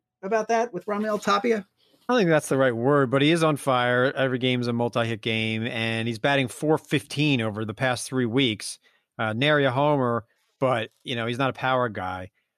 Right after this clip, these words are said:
Speaker 2: But if you
Speaker 1: Yeah.
Speaker 2: told me at the end of the season that Raimel Tapia batted three hundred and stole twenty bases, I'd believe you. And I think, I think we do have to, I think we have to take him seriously. But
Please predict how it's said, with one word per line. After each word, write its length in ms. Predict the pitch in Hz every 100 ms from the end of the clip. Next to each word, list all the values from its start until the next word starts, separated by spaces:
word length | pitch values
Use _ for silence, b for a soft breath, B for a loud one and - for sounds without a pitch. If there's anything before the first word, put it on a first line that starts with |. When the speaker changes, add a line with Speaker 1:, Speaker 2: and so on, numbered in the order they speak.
| _
Speaker 2:
But 120 | - 180
if 100 | 175
you 60 |
Speaker 1:
Yeah. 60 | -
Speaker 2:
told 180 | 247 247
me 80 |
at 80 | 220
the 80 | 226
end 60 | 226
of 40 |
the 80 | 208
season 260 | - 247
that 80 | 180
Raimel 280 | 156 170 160
Tapia 300 | 190 190 170
batted 240 | 147 147
three 220 | 143 160 143
hundred 420 | 175 226 135 123
and 100 | 123
stole 160 | -
twenty 280 | 139 160 151
bases, 340 | 147 262 - 135
I'd 140 | 247
believe 320 | 381 113 90
you. 160 | 120 220 _ _ _ _ _ _
And 100 | 180
I 60 |
think, 260 | 202 226 -
I 80 | 202
think 160 | 214 202
we 80 |
do 120 | 156 165
have 200 | 160 -
to, 60 | -
I 120 | 196
think 160 | 220
we 60 | 262
have 120 | 196
to 60 | 147
take 180 | 185 160
him 80 |
seriously. 720 | 123 - 156 147 - 92 78 90 _ _ _ _ _ _ _ _ _
But 280 | 131 117